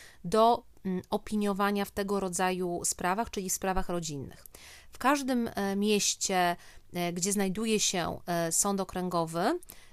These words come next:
e, taki, przynajmniej jeden taki zespół specjalistów jest powołany. Pracuje w nim od kilku do kilkudziesięciu psychologów, pedagogów, czasem psychiatrów, którzy prowadzą takie badania.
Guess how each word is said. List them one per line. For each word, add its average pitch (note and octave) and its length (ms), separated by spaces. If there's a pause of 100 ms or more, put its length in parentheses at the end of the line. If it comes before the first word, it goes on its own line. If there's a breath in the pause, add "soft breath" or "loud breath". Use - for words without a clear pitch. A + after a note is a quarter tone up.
(100)
e, F3+ 240
taki, A#3 560
przynajmniej A3+ 420 (180)
jeden G#3+ 500
taki A3 220
zespół G#3 280
specjalistów G3 640
jest - 160
powołany. F3+ 720 (340 loud breath)
Pracuje A3+ 360
w G3+ 40
nim G#3 160
od G3 140
kilku A3 300
do F#3 140
kilkudziesięciu G3 720
psychologów, G3 580
pedagogów, F3+ 560
czasem F#3+ 340 (140)
psychiatrów, G3 720 (360 loud breath)
którzy A#3+ 240
prowadzą A3 380
takie G#3 220
badania. F#3 420